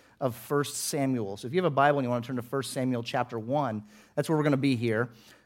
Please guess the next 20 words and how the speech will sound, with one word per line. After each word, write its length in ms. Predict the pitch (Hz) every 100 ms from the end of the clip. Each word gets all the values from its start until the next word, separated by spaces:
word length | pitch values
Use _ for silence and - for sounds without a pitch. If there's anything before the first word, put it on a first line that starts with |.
| -
um, 400 | 135 120 117 120
uh, 40 | 135
uh, 440 | 123 117 127 113
for, 280 | 104 143 127
for 140 | 120
our 80 | 120
morning, 600 | 123 127 123 107 107 139 -
chapters 340 | 131 120 113
one 200 | 123 127
and 120 | 117
two. 300 | - 135 120 - - - - - _ -
Um, 280 | 156 156 131
but 280 | 175 175 -
I 60 | 170
wanna 220 | 220 415
ask, 420 | 151 156 180 -
just 200 | 175 156
start 240 | - 180
with, 220 | 185 151 147
um, 460 | 135 127 123 127